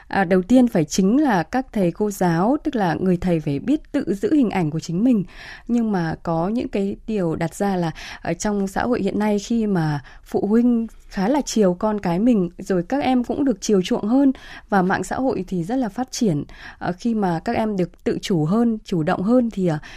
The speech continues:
ờ, theo ông, ờ, cái việc mà giữ hình ảnh của người thầy để mà, ờ, hướng đến cái việc kỷ luật tích cực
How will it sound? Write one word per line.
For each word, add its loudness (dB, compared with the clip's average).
ờ, -2
theo -2
ông, 0
ờ, -2
cái 2
việc 4
mà 2
giữ 0
hình 2
ảnh 0
của 0
người 0
thầy 0
để 2
mà, 0
ờ, -2
hướng 2
đến 0
cái 0
việc 0
kỷ 0
luật -2
tích -6
cực 0